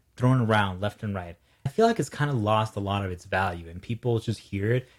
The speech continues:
and they almost just, like, shrug it off. Do you ever feel like that has become a thing? Like, where a big word like that or such a,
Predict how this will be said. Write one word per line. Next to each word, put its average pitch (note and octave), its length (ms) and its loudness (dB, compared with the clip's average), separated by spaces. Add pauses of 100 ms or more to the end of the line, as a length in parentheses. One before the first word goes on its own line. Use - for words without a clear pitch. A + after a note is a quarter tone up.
(120)
and A2+ 100 0
they G2+ 80 6
almost G2+ 240 0
just, - 180 -8
like, F2+ 160 -4
shrug F#2+ 440 2
it F2+ 80 0
off. - 440 -4 (720)
Do B2+ 100 0
you D#3+ 80 6
ever F3+ 140 2
feel F#3+ 220 0
like F#3+ 220 4
that E3 220 0
has E3 240 -6 (1000)
become D3 340 -2
a C3+ 60 2
thing? D#3 380 -2 (100)
Like, G#2 160 -2
where G#2 400 2
a A2+ 100 -6 (140)
big A#2+ 240 2
word G#2+ 240 4
like F#2+ 200 0
that F#2 220 0
or F2+ 120 -6
such - 240 -8
a, G2+ 100 0